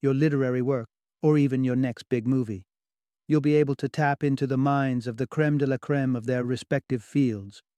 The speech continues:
who will guide you step by step, whether it's video marketing, harnessing the power of social media,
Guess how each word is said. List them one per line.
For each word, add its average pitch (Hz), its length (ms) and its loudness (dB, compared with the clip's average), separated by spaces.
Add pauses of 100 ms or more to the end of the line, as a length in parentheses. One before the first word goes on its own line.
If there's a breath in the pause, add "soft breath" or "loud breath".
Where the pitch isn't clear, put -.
(200)
who 165 80 4
will 156 120 4
guide 139 380 2
you 120 200 -2
step - 320 -2
by 139 140 -2
step, 127 320 -2 (560)
whether 147 300 4
it's 139 240 2
video 147 400 4
marketing, 135 600 -2 (260)
harnessing 147 500 2
the 139 80 0
power 135 420 -2
of 127 140 -6
social 143 360 0
media, 135 460 0